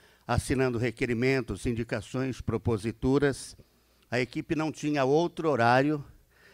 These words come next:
a não ser no período noturno. Foi uma conversa rápida, mas bastante produtiva, de interesse da comunidade. Foi por isso que esta presidência achou por bem,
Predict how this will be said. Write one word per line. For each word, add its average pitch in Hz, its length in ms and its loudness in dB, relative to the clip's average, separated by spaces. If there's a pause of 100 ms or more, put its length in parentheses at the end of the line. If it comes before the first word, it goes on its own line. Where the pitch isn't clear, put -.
(160)
a 127 120 0
não 139 140 -2
ser 135 280 2
no 143 140 -2
período 123 340 0
noturno. 120 600 0 (360)
Foi 131 160 4
uma 131 160 2
conversa 113 580 -2
rápida, 127 440 2
mas 143 200 -4
bastante 147 680 2
produtiva, 139 840 0 (560)
de 135 160 4
interesse 127 560 0
da 120 120 0
comunidade. 131 1000 -2 (360)
Foi 123 160 2
por 120 200 2
isso 131 260 0
que 123 120 0
esta 147 320 2
presidência 127 840 -2
achou 123 260 -2
por 170 200 2
bem, 131 360 2